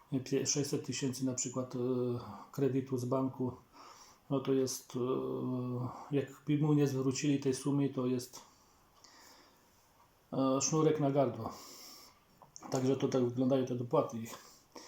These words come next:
I także jak powiedziałem, pierdolę ich dopłaty i to jest, to są tylko pułapki po to,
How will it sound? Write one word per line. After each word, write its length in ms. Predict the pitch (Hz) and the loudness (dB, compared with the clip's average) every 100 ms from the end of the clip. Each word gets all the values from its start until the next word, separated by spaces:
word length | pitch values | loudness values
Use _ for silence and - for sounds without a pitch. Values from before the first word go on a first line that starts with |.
| - - - - - | -20 -20 -20 -20 -14
I 60 | 127 | -6
także 320 | 127 123 131 | -4 0 0
jak 140 | 131 | 0
powiedziałem, 420 | 135 131 127 123 | 0 2 2 0
pierdolę 460 | 120 139 131 143 131 | 2 0 2 4 4
ich 100 | 120 | 2
dopłaty 640 | 120 - 131 131 - 135 127 - - - - - | 0 0 0 0 0 0 0 -6 -20 -20 -16 -6
i 420 | 127 127 127 127 123 | -2 0 0 -2 0
to 60 | |
jest, 300 | 123 123 - | 0 0 -2
to 140 | - 127 | -4 -2
są 140 | 139 | -2
tylko 280 | 123 131 131 | -2 -2 -2
pułapki 480 | - 139 135 - 123 | 0 2 2 -2 -4
po 160 | 127 | -2
to, 260 | 127 131 123 | 0 -2 -4